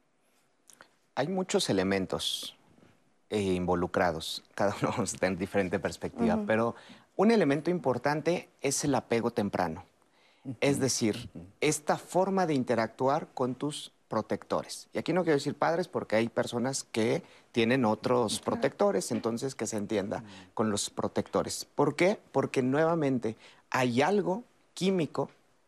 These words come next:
Speaker 1: que mo-, modela y modula ese apego.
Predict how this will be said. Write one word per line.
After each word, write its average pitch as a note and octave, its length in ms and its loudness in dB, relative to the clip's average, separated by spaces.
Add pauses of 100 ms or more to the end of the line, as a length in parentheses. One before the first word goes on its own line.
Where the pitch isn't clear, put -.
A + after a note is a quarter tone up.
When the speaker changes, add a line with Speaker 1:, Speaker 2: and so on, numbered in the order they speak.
(160)
Speaker 1:
que B2+ 100 0
mo-, A2+ 340 4 (120)
modela C#3 720 2
y A#2+ 100 -4
modula C3 600 2 (480)
ese C3 320 0
apego. G#2+ 440 -4